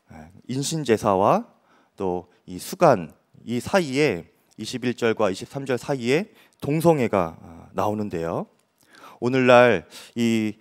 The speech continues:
어, 동성애, 또 동성애자를 인권 존중의 관점에서, 어,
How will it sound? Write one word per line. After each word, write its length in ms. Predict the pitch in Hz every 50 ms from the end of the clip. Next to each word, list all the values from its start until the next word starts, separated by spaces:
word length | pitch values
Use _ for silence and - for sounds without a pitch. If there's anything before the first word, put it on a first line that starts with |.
| _ _
어, 300 | - 90 85 80 80 80 82 -
동성애, 760 | 117 127 139 139 151 151 135 123 107 92 87 82 90 98 _ _
또 260 | - 92 82 80 82 80
동성애자를 960 | - - 147 131 151 143 135 120 104 - 104 95 101 123 123 101 80 80 - _ _ _ _ _ - - - - - -
인권 540 | - 131 147 151 - - 156 151 151 147 143
존중의 480 | - 127 120 123 117 131 139 135 131
관점에서, 800 | 117 110 98 95 - 117 110 110 104 98 107 101 101 98 95 - _ - - _
어, 300 | - - 85 80 78 76